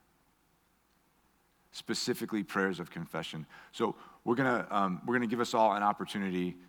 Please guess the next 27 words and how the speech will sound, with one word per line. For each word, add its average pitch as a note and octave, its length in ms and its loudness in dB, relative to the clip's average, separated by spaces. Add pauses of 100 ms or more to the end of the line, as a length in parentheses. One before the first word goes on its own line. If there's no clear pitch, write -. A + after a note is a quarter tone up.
(120)
to G2+ 80 -6
do F#2 220 -4
that F2 260 0
right F2 180 -2
now. D#2+ 280 -6
Just - 220 -10 (500)
in G#2+ 80 -4
the G#2 160 -4 (240)
quietness G#2+ 560 4
of G#2 120 -2
your G#2 80 -2
mind, G2 400 2 (420)
um, E2+ 320 -4 (840)
that G2+ 140 -6 (380)
we're A2+ 80 -6
gonna A2 120 -2
show, A2+ 480 2
it's - 140 -12
like G2+ 160 -4
a, F2 260 0 (600)
a - 60 -16
short C3 380 0 (180)
meditative G#2+ 520 0
video. E2 400 0 (200)
It's - 120 -16
like G2+ 160 0
a F2+ 220 0